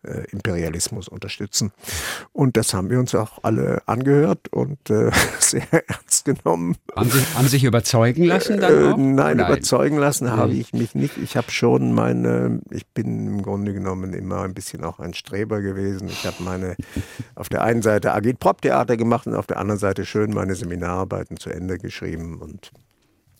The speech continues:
Speaker 1: das waren meine siebziger. Ich bin dann nach, ähm, der Anfang der siebziger, ich bin dann nach Dublin gegangen. Ich hatte ein
Speaker 2: Mhm.
Speaker 1: Stipendium und bin, äh, ans Trinity College gegangen und habe dann im Trinity College auch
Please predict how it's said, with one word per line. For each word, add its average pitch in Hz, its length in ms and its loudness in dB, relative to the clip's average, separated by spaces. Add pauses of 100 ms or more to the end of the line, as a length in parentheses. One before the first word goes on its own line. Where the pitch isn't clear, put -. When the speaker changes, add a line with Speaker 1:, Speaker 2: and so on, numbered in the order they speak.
(220)
Speaker 1:
das 117 200 -2
waren 117 160 2
meine 113 240 0
siebziger. 113 400 2
Ich - 140 -6
bin 135 160 2
dann 117 180 0
nach, 107 280 -2 (100)
ähm, 101 400 -4 (640)
der - 140 -6
Anfang 117 340 -4
der 92 140 -6
siebziger, 87 480 -10
ich 87 120 -14
bin 101 200 -8
dann 95 140 -6
nach 92 160 -6
Dublin 135 380 -2
gegangen. 139 360 -2
Ich 139 160 -10
hatte 104 160 -8
ein 95 140 6
Speaker 2:
Mhm. 123 300 4 (220)
Speaker 1:
Stipendium 98 800 -4
und 110 520 -10
bin, 107 540 -4
äh, 104 420 -2
ans 95 260 -10
Trinity 135 380 -6
College 120 400 -6
gegangen 107 400 -2
und 104 160 -2
habe 104 200 -4
dann 107 320 -2
im 110 180 -10
Trinity 113 340 -4
College 107 420 -4 (100)
auch - 520 -4